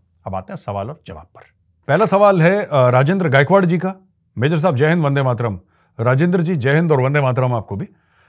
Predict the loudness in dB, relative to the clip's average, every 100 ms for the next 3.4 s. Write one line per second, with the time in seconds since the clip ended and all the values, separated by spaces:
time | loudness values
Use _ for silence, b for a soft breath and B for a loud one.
0 | b b 2 4 6 4 4 0 -2 -4
1 | -6 -8 _ -2 0 2 0 0 0 -2
2 | 0 0 2 2 0 0 0 0 -2 -4
3 | 0 0 0